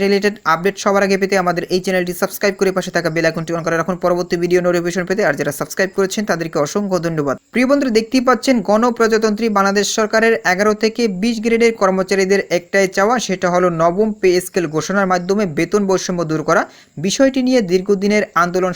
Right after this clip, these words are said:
সংগ্রাম আলোচনা পর্যালোচনার পর কিছুটা আশার আলো দেখা দিয়েছে। হয়তো আগামী জাতীয় সংসদ নির্বাচনের আগেই আসতে পারে সুসংবাদ। এদিকে নবম জাতীয় পে স্কেল কেমন হওয়া উচিত তা নিয়ে নিজেদের মতো করে ভাবনা চিন্তা করেছে সরকারি কর্মচারীরা। বন্ধুরা,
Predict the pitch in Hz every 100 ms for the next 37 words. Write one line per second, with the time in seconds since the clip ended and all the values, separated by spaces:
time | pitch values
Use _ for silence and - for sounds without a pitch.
0 | - 175 185 185 - 156 156 170 160 160
1 | 160 170 165 175 175 165 196 185 185 202
2 | 196 196 - 160 175 180 160 160 156 156
3 | 160 165 160 254 370 - - _ 185 208
4 | 254 247 165 175 196 214 160 156 156 185
5 | 180 - 214 202 226 196 175 180 180 180
6 | 190 185 - 156 165 175 160 - 160 156
7 | 151 202 196 185 135 135 - _ _ -
8 | 190 214 240 190 170 175 214 202 196 190
9 | 190 - 185 185 185 202 196 196 190 190
10 | 180 190 180 208 202 160 160 175 190 170
11 | 175 202 214 202 165 160 160 180 165 147
12 | 147 156 156 156 156 156 151 190 - 190
13 | 175 185 185 185 180 180 156 139 - -
14 | 185 208